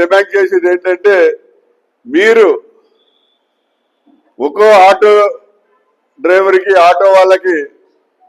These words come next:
నెలకి మినిమం ఒక పదివేల రూపాయలు ఇచ్చినట్లయితే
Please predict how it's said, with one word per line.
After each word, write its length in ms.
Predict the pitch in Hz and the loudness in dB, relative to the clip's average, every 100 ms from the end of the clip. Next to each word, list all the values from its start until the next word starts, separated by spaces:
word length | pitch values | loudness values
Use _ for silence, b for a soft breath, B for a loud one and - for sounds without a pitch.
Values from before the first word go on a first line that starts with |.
| _ _ _ _ _ 113 | _ _ _ _ _ -4
నెలకి 360 | 151 208 233 233 202 | 0 0 0 -2 -2
మినిమం 360 | 196 214 220 190 - _ _ | -6 -4 -4 -4 -12 _ _
ఒక 120 | 147 185 - | -6 -6 -2
పదివేల 440 | 170 190 202 208 202 190 | -2 0 2 4 2 0
రూపాయలు 520 | 190 202 220 220 214 175 - _ | -2 0 0 2 0 -2 -6 _
ఇచ్చినట్లయితే 720 | _ 208 208 190 185 185 208 | _ -4 -4 -2 -2 -2 0